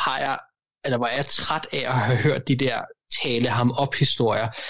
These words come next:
Jeg er så træt af at læse, at Hurts har gjort af et særligt stof, fordi han stopper folk på gangene og quizzer om deres playbook. Han er en rigtig leder, bla bla bla.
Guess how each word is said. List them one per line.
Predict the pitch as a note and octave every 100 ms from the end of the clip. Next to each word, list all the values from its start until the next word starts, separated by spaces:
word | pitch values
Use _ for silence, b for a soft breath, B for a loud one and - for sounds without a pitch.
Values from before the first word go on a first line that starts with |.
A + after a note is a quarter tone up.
| B
Jeg | D#3 D#3
er |
så | D3+ F3
træt | - - - D#3+ E3
af | D#3
at | C3+
læse, | C3 C3+ D3+ D#3+ B2+
at | A#2+ B B -
Hurts | A#2 C#3+ F3+
har |
gjort | D3 C3 C3+
af | B2+
et |
særligt | - A2+ B2+ C#3
stof, | A#2+ A#2
fordi | - C3+
han | B2+
stopper | B2 - A#2 D3
folk | - B2+ C3
på | D3
gangene | A2 A#2+ C#3
og | C3
quizzer | - C3 B2+ E3 C#3+ B B
om | C#3 C3
deres | A#2+ A#2
playbook. | - A2 A#2 C3 A#2 - B B
Han | - A#2
er | D3
en | B2
rigtig | B2 C#3 C3
leder, | A2 B2 B2 -
bla | C#3 C3+
bla | C3 A2+
bla. | A#2